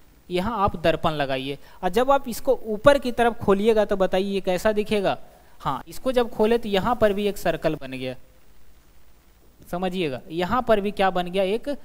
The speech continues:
circle, अति triangular shape यहाँ पर ले लिया। अब इसको ऊपर की तरफ खोलिए, ऊपर की तरफ इसको खोलिए, तो ये जो cut है, अगर ये दर्पण है, तो ये cut यहाँ भी आ जाएगा,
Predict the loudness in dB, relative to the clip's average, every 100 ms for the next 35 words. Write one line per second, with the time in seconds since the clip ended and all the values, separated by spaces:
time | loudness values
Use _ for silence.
0 | -16 -4 0 0 0 -2 0 -2 -2 -4
1 | -10 0 2 2 0 2 2 2 0 0
2 | -2 -2 2 2 2 -2 -2 -6 -8 -14
3 | -12 -2 0 2 0 0 -2 4 4 4
4 | 0 4 4 4 -2 -2 -2 -4 0 2
5 | 2 0 0 2 0 -2 -4 -4 -2 -2
6 | 2 0 0 -6 -18 -10 -4 0 -2 0
7 | 2 2 2 0 0 0 -2 2 2 4
8 | 0 0 -4 -6 -6 -4 -4 -4 -4 -6
9 | -6 -4 -4 -4 -4 -6